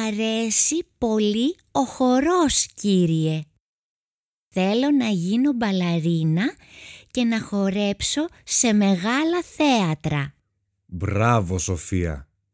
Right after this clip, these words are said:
Speaker 2: Πες μας κι εσύ, Μανώλη. Εγώ, όταν μεγαλώσω, θα γίνω οδηγός ταξί. Μου αρέσουν πολύ τα αυτοκίνητα.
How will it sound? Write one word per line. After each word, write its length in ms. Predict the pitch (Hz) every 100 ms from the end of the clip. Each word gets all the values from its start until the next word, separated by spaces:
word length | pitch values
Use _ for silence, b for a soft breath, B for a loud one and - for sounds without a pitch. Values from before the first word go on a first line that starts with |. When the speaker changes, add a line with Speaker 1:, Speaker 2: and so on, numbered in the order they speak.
| _ _ _ _ _
Speaker 2:
Πες 200 | - 247
μας 260 | 196 156 -
κι 120 | -
εσύ, 460 | 107 - 101 85 - -
Μανώλη. 760 | 101 107 101 95 82 76 69 _ _ _ _ _ _ _ _ _ _ -
Εγώ, 680 | 98 104 95 139 127 76 _ _ _ _ _ _
όταν 440 | 101 120 - 127
μεγαλώσω, 1040 | 101 98 80 85 80 82 85 82 87 92 - _ _ _ _ _
θα 280 | - - 87
γίνω 680 | 80 73 104 120 85 92 127 _ _ _ -
οδηγός 920 | 95 95 78 90 80 95 131 139 - _ -
ταξί. 720 | 90 82 - - 120 82 - _ _ _ _ _
Μου 280 | 92 95 87
αρέσουν 600 | 90 120 117 127 120 - _
πολύ 680 | - 95 87 87 101 120 -
τα 180 | - 92
αυτοκίνητα. 1120 | 87 - - 82 - 98 82 78 - 80 71